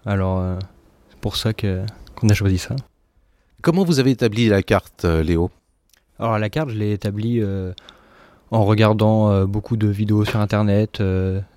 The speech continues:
Speaker 1: de suivre, euh, des comptes, euh, li-, de lire des bouquins, euh, trouver des inspirations un petit peu partout, et puis, euh, de là est née, euh, la carte.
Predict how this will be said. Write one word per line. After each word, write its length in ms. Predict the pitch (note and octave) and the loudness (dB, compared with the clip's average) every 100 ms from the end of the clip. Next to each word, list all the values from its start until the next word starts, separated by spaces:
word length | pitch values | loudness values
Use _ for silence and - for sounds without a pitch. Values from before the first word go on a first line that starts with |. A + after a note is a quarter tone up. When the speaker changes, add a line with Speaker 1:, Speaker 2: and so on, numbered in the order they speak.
| - | -6
Speaker 1:
de 100 | G2+ | -6
suivre, 500 | - G#2+ G2+ G2+ G2 | -4 -4 -2 0 0
euh, 120 | G2 | 0
des 160 | G2 G2+ | -2 -2
comptes, 480 | G2 G2+ G#2 - | -2 0 -2 -2
euh, 260 | G#2 G2 F#2+ F#2+ _ _ | -2 -2 -4 -8 _ _
li-, 220 | G2+ G#2 G#2 | -4 -2 0
de 160 | G#2 | 0
lire 320 | G2+ G2+ A2 G#2+ | 2 2 2 2
des 80 | |
bouquins, 400 | G#2+ A2+ A2 G#2+ | 0 0 0 0
euh, 380 | A2+ A2 G2 F#2 F#2 _ _ _ - | 0 -2 -2 -6 -10 _ _ _ -14
trouver 200 | A2+ A2 | -6 -4
des 140 | G#2 | 0
inspirations 640 | G#2+ - - A2 G#2+ - A#2 | -2 -4 -4 -2 -2 -2 -4
un 100 | G#2+ | -4
petit 140 | - | -2
peu 100 | A2 | -2
partout, 420 | G#2 G2 A2 B2 | 0 -2 -2 0
et 80 | C#3 | 0
puis, 240 | - G2 F#2 | -2 -6 -6
euh, 100 | F#2 F#2 _ _ _ _ _ _ | -8 -12 _ _ _ _ _ _
de 100 | A2 | 2
là 160 | G#2 G#2 | 4 6
est 60 | G#2+ | 4
née, 260 | G#2 A#2 | 4 2
euh, 120 | A2+ | 0
la 100 | G2 | -2
carte. 400 | - A2 - - | -4 -6 -8 -18